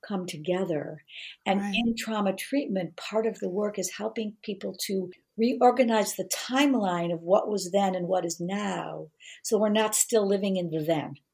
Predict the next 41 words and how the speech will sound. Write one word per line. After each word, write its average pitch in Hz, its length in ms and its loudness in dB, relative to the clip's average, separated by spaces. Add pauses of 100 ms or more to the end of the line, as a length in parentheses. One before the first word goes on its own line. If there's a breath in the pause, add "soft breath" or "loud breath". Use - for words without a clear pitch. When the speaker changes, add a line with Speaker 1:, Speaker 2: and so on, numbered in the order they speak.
(260)
Speaker 2:
We're 214 100 -4
not 196 200 -2
stuck - 440 -2
in 185 180 0
the 175 120 0
trauma 180 400 2
loop 180 260 2
of 165 120 -2
the 175 80 0
past. 165 600 0 (240)
Speaker 1:
Right? 214 220 10
Speaker 2:
Right. - 80 -4
Speaker 1:
So 208 120 -6
these 285 200 6
are 247 60 6
like 208 200 2
flashback 170 500 2
Speaker 2:
Yeah. 151 60 -6 (140)
Speaker 1:
dreams - 320 -10
is, 190 180 -8
is 180 160 -10
what - 140 -2
Speaker 2:
Yes, 170 340 -6
yes, 151 160 -6
Speaker 1:
that's 165 120 6
Speaker 2:
they 180 120 -6
Speaker 1:
what - 40 -8
Speaker 2:
are, - 60 -8 (120)
yeah. - 60 -8
Speaker 1:
happened. - 200 -12 (480 loud breath)
So 208 180 6
if 190 60 -2
we 262 140 4
can 247 160 0
say, 233 180 4
"Okay, 262 220 4
that 262 280 8
happened 285 480 0
twenty 220 280 0
years 247 280 4
ago. - 260 -4